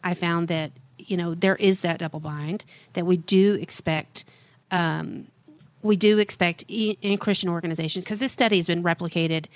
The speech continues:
thousands of times all over the world, but never really in a Christian context.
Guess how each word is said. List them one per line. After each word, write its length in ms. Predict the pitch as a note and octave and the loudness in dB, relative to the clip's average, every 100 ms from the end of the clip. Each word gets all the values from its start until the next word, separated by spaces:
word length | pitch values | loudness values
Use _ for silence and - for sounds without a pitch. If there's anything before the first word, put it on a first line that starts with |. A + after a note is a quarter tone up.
| - _ | -20 _
thousands 520 | F#3 F3+ F3+ E3+ D#3+ | -2 2 2 0 -4
of 80 | D#3 | -4
times 280 | E3 D#3 D#3+ | -4 -4 -2
all 220 | F3+ F3+ | 2 4
over 160 | E3+ F3 | 2 0
the 100 | D#3+ | 0
world, 180 | D#3+ | -2
but 100 | E3 | 0
never 260 | G#3+ A3 G3+ | 0 2 2
really 300 | F#3+ F3 D#3+ | 2 2 0
in 80 | D#3 | -2
a 40 | |
Christian 340 | D3+ E3 D#3 D3+ | -4 -6 -6 -8
context. 500 | D3 D#3 - - | -10 -12 -14 -14